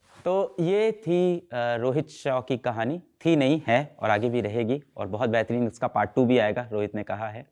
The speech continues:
और पार्ट टू के अंदर मुझे उम्मीद है कि एक कपड़ों की सुपरमार्केट,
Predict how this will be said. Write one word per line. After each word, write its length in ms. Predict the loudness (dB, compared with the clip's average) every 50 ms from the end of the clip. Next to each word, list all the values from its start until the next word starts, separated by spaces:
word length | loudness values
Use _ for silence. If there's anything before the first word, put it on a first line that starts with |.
| _ _ _ -20 -20 _ _ _ _ -10
और 220 | -8 -6 -6 -6
पार्ट 280 | -2 0 2 2 2 0
टू 80 | 0
के 80 | 0 2
अंदर 160 | 0 0 0
मुझे 200 | -2 -2 -2 -2
उम्मीद 300 | 0 0 0 0 2 0
है 100 | 0 0
कि 140 | 0 0 0
एक 200 | 0 0 -2 -8 _ -4
कपड़ों 260 | -4 -2 0 -2 -2
की 80 | -2 -4
सुपरमार्केट, 720 | -4 -4 -4 -2 -2 -2 -4 -6 -6 -6 -6 -6 -6